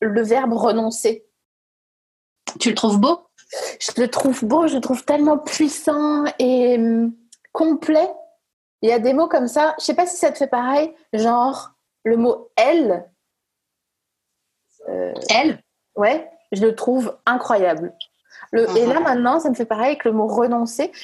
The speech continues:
Speaker 1: J'ai l'impression qu'il y a un monde de Polly Pocket qui va s'ouvrir à l'intérieur du, du verbe renoncer et qu'il y a un
Speaker 2: Mhm.
Speaker 1: petit personnage avec un grand chapeau, genre Jiminy Cricket, qui va me
Speaker 2: Ouais.
Speaker 1: dire «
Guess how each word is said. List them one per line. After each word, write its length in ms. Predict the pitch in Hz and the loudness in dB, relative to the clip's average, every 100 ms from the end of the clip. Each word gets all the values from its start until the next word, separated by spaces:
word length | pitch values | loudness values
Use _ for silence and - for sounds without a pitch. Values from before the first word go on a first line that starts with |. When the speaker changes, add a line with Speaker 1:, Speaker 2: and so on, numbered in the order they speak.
| - | -10
Speaker 1:
J'ai 120 | - | -2
l'impression 340 | 240 233 - 440 | -2 -2 -4 -6
qu'il 140 | - | -2
y 40 | 269 | -2
a 20 | |
un 100 | 214 | 0
monde 300 | 226 302 381 | 2 2 2
de 80 | 269 | 2
Polly 320 | 208 - 285 | 0 0 0
Pocket 440 | 277 269 - 311 - - | 0 -2 2 -2 -2 -4
qui 120 | 240 | 0
va 120 | 220 | 0
s'ouvrir 540 | 214 240 220 247 254 - | 0 -2 2 0 0 -2
à 120 | 208 | 0
l'intérieur 600 | 214 226 233 208 214 220 | 0 0 -2 0 2 2
du, 160 | 214 214 208 | 0 -4 -6
du 300 | 202 202 196 | -6 -6 -2
verbe 240 | 208 226 | 0 0
renoncer 600 | 214 214 214 214 262 311 _ - - | -2 -4 -6 -4 -4 -4 _ -20 -4
et 140 | 220 220 | -4 -2
qu'il 140 | 226 | -2
y 20 | |
a 80 | 214 | 0
un 60 | 202 | 0
Speaker 2:
Mhm. 160 | 208 | -2
Speaker 1:
petit 140 | - - | -6 -4
personnage 460 | 247 247 240 285 | -4 -2 -2 0
avec 160 | 262 202 | 0 0
un 140 | 202 | -2
grand 220 | 202 226 | -2 -2
chapeau, 380 | 247 233 220 285 | 0 -2 -2 -2
genre 200 | 277 214 | 0 0
Jiminy 440 | 214 240 247 233 226 | -2 -2 0 0 -2
Cricket, 440 | - 233 247 254 - - _ | -6 -8 -4 -6 -6 -20 _
qui 120 | 254 | -4
va 180 | 240 240 | -2 -2
me 80 | 233 | 0
Speaker 2:
Ouais. 160 | 196 | 0
Speaker 1:
dire « 120 | 233 | -2